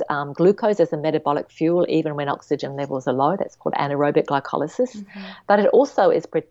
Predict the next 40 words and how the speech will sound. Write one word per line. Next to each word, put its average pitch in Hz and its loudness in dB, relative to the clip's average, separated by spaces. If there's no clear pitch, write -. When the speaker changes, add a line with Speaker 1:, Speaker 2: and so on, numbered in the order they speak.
Speaker 1:
preparing 170 -6
the 160 -4
baby 151 -2
for 143 -8
life 143 -2
outside 139 -10
the 147 -2
womb. 151 2
So 147 -2
it's - -4
starting 139 -2
to - -8
clear - 2
the 170 -2
lungs 160 0
of 151 -2
liquid. 170 4
It's - -2
opening 143 -6
up - -12
the - -2
airways. 185 4
It's, - -10
um, 147 -2
increasing 170 0
lung 156 0
surfactant, 185 -6
which - -6
is 151 -6
the 156 0
lung 151 -2
lubricant, 175 0
a 180 2
whole 196 0
lot 175 4
of 214 -2
things, - -8
you 156 -6
know, 147 -8
because 160 -4